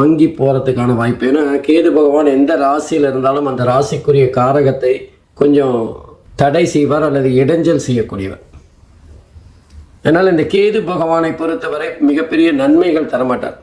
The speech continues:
தேவையில்லாம நம்ம பாட்டு பேச-, போயிட்டு இருப்போம். நம்மளை யாராவது காதலிச்சு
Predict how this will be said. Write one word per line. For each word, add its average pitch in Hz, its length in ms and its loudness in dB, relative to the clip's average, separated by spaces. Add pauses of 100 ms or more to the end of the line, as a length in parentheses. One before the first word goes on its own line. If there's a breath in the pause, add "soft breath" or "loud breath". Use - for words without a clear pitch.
(460)
தேவையில்லாம 160 580 4
நம்ம 147 280 2
பாட்டு 156 260 2
பேச-, 143 200 -2
போயிட்டு 156 220 0
இருப்போம். 147 320 0
நம்மளை 156 260 2 (100)
யாராவது 160 340 -2 (120)
காதலிச்சு 156 500 -2